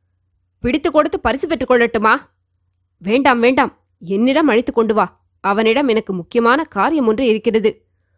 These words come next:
ஆழ்வார்க்கடியான் அதிசயமடைந்தவனைப் போல் சிறிது நேரம் குந்தவை பிராட்டியை பார்த்து கொண்டு நின்றான். பின்னர், "அதற்கு அவசியம் ஏற்படாது தாயே.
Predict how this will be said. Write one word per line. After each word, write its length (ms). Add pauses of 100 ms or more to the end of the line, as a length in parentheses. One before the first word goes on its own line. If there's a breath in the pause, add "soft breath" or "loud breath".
(180)
ஆழ்வார்க்கடியான் 920
அதிசயமடைந்தவனைப் 1000
போல் 260 (180 soft breath)
சிறிது 400
நேரம் 400
குந்தவை 360
பிராட்டியை 580
பார்த்து 340
கொண்டு 260
நின்றான். 500 (320)
பின்னர், 480 (580)
"அதற்கு 440
அவசியம் 420
ஏற்படாது 440
தாயே. 460